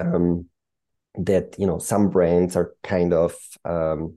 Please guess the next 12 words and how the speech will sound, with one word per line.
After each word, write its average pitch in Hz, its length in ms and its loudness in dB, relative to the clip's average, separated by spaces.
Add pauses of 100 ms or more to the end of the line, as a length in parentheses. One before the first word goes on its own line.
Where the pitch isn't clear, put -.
have - 260 -10
reservations 92 760 -2
and 87 100 0
are 82 40 0
not 92 260 -4
too 92 80 -10
happy 104 360 -2
about, 95 380 -2
especially 90 400 -4
being 85 420 0 (480)
initially 98 440 2
rated 101 560 2